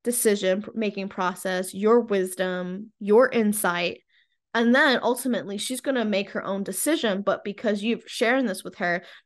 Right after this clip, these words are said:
that's building that internal trust, the partnership between you two, so that she can continue to, um, trust in and knowing that you have an opinion. I mean, there's been, uh, uh, multiple relationships that I've been in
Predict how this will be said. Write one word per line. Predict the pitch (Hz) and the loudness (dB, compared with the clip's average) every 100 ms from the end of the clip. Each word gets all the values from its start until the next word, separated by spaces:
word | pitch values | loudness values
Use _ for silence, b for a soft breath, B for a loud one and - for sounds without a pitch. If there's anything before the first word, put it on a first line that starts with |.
| - | -2
that's | 208 285 | -2 -2
building | - 262 262 247 | 2 4 4 0
that | 214 - | 0 -2
internal | 220 233 226 202 175 | -4 -2 -2 -2 -4
trust, | - - 190 - - | -4 -2 -2 -2 -8
the | |
partnership | 185 294 269 247 240 196 | -2 -2 0 -2 -2 -4
between | - 208 - 202 190 185 B B | -4 -10 -6 -4 -4 -8 B B
you | - 226 240 | 0 0 2
two, | 220 - 202 262 339 B B B B | -2 0 0 0 -4 B B B B
so | - | -2
that | 226 208 | 0 0
she | - 233 | -2 -4
can | 226 226 | -4 -4
continue | 214 - 240 220 214 | -6 -2 0 2 0
to, | 208 226 202 190 185 - | -2 -2 -2 -2 -4 -8
um, | - 180 - | -8 -8 -12
trust | 214 - 220 220 - - b b b - | -14 -2 0 0 -6 -12 b b b -4
in | 214 208 196 196 185 | 0 2 0 -2 -6
and | - 208 202 | -4 -2 2
knowing | 220 359 285 | 2 4 2
that | 226 - | 0 0
you | 240 349 | 4 4
have | 349 254 285 311 | 2 0 0 0
an | 254 | -4
opinion. | 196 - 247 202 107 - b b - | -4 -2 -4 -4 -12 -20 b b -2
I | 269 | 0
mean, | 311 | 0
there's | 311 349 | -2 -4
been, | 440 320 | -4 -4
uh, | 175 208 - - | -2 -4 -6 -6
uh, | 202 196 | -4 -2
multiple | 185 202 185 311 208 | -4 -6 -4 -2 0
relationships | 190 277 - 220 196 | 0 -2 -4 -6 -6
that | 202 - | -8 -2
I've | 190 269 247 | 0 0 -2
been | 202 233 | -4 -2
in | 254 269 | -4 -4